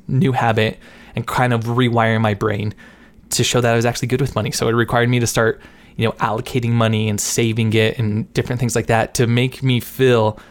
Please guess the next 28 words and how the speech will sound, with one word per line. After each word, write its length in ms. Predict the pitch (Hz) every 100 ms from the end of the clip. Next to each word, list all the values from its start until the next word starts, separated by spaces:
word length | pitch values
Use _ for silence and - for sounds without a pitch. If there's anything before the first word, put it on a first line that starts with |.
| - - -
like 140 | 113
I 80 | 113
was 100 | 127
actually, 460 | 151 - 131 117
you 220 | - 151 113
know, 100 | 104
in 160 | 123
control. 380 | 113 104 123 110
I'd 160 | 107 110
make 340 | 113 113 -
good 140 | 120
decisions 440 | - - 113 117 104
with 120 | 107
my 80 | 110
money, 240 | 104 101
you 180 | 110 110
know, 200 | 107 107
and 200 | 123 117
different 240 | - 147
things 160 | 120 104
like 80 | -
that. 180 | 113 -
And 100 | 117
then 80 | 117
over 160 | 123
time, 360 | 123 - 135 123 - - - - -
eventually 680 | 127 131 139 127 113 110 107 - - - -
that, 260 | 117 -